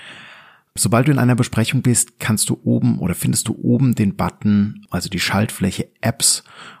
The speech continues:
Und da gibt es Spiele für die Arbeit. Also vorausgesetzt, das ist natürlich bei euch freigeschaltet oder, äh, hinzugefügt oder überhaupt, ja, äh, verfügbar. Und dann könnt ihr die einfach hinzufügen und dann kann's auch schon losgehen. Also sobald du die App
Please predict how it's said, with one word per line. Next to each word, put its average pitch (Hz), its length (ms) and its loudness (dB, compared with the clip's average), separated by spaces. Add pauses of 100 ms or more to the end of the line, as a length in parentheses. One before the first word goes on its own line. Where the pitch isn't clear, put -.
(120)
Und 95 140 0
da 92 100 0
gibt - 220 -6
es - 80 2
Spiele 131 360 0
für - 180 -2
die - 160 -4
Arbeit. 92 600 -2
Also 101 160 -2
vorausgesetzt, 104 680 -2
das 87 100 -2
ist 92 140 0
natürlich 104 340 0
bei 90 80 -2
euch 95 220 -2
freigeschaltet 95 1120 -2
oder, 95 960 0
äh, - 40 -20 (520)
hinzugefügt 101 880 0
oder 92 360 0
überhaupt, 90 560 -4
ja, 82 200 -2 (280)
äh, 104 140 -2 (300)
verfügbar. 107 760 -2 (140)
Und 101 160 -4
dann 92 80 -6
könnt 98 200 0
ihr 98 40 0
die 95 100 2
einfach 92 260 -4
hinzufügen 92 580 -4
und 87 80 0
dann 82 120 -4
kann's - 260 -4
auch - 120 -16
schon 92 180 -2
losgehen. 82 480 -4
Also 92 180 0
sobald 110 300 0
du 123 60 0
die 101 180 -2
App - 300 -4